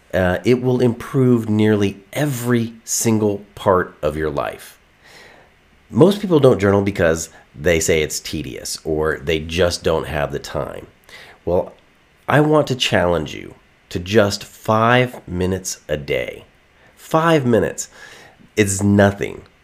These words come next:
I can waste five minutes with my eyes shut, but then that turns into thirty minutes or forty minutes, and then there's some snoring going on.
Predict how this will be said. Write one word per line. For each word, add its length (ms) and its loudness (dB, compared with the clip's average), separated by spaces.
I 280 4
can 180 0
waste 180 0
five 240 2
minutes 480 -6
with 160 -4
my 240 -2
eyes 100 -4
shut, 300 -8
but 100 -8
then 140 -4
that 180 -6
turns 220 -4
into 180 -6
thirty 260 -2
minutes 320 -10
or 100 -2
forty 320 -6
minutes, 420 -12
and 380 -8
then 100 -6
there's 180 -6
some 140 -10
snoring 400 -4
going 240 -8
on. 240 -16